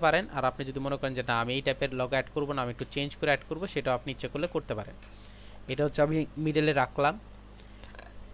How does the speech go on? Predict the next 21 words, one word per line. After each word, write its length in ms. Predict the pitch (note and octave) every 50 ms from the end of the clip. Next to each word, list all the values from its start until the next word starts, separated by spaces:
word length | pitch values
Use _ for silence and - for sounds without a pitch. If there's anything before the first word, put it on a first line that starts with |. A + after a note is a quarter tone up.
| - - - - - - D#3+
এই 60 | D#3+ D3+ D#3
লোগোটা 220 | D3+ D3 D#3 D#3 D3
যদি 80 | D3+ D3+ D#3
আমি 80 | D#3 D3+ -
করতে 180 | F3 D#3 - D#3+ -
চাই 100 | F3 F#3 - -
করতে 180 | D3 - C#3+ A#2
পারবো। 140 | A#2 G#2 A2+ B2
আচ্ছা, 160 | - - - - - - - - - - - - - - - - - - - - - - - - G3 G#3+
এখানে 180 | - A3 A#3 A#3
একটু 120 | A3 - A3 G3
ভালো 120 | F3+ E3+ F3+ F3
করে 120 | F#3+ F#3 - -
খেয়াল 160 | E3+ D#3 D#3 -
করবেন, 280 | D#3 C#3+ A#2+ A#2 C3+ E3 A3 - - - - - - - - - - - - - - - - - - - - - - - - - - - - - - - -
সময়তে 520 | E3 E3 F3+ F#3 F#3+ G3+ F#3+ - - G3+ G3+ G3+ -
কিন্তু 240 | E3+ E3+ - - F3+ D#3 C#3+ D3
আমি 180 | D3 E3 F3 F#3 D#3+ - D3
জানি 280 | C#3 D3 D3+ E3 F3+ F3+ D#3 D3+ E3+ - - - - - - - - A#2+
যে 60 | C3+ C#3 C3+
আমার 180 | C3+ C#3+ D3 D3